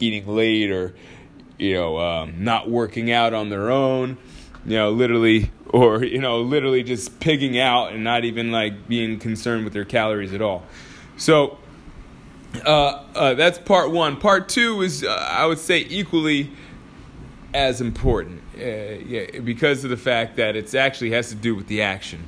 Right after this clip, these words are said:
Now, it's very simple, very, very simple. All you have to do is just start. Now, you know, you might think to yourself, "Well, Jerry, what if I mess up?" You know, like, you're gonna mess up, believe me. In any, in any endeavor that you start off,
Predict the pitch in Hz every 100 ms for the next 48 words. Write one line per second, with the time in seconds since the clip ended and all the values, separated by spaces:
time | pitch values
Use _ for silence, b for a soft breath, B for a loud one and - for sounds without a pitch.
0 | B B B 113 117 131 127 123 170 170
1 | 143 - 110 92 85 101 131 127 120 117
2 | 107 - 92 82 76 - B B B B
3 | - - 123 147 165 165 156 127 117 123
4 | 120 117 117 - - - - 104 101 87
5 | - 104 101 95 - - - - 101 82
6 | 67 - - B B B - 117 131 131
7 | 131 131 147 156 147 156 170 165 160 170
8 | 156 160 143 170 151 143 151 139 196 151
9 | 127 139 139 139 131 135 131 - 131 -
10 | - - 131 135 139 131 135 135 127 -
11 | - 151 196 254 240 202 208 - 214 117
12 | 101 139 160 190 127 82 B B B B
13 | B 135 160 240 202 - - 180 - 180
14 | 262 214 180 160 156 131 120 117 165 160
15 | - 156 131 107 95 -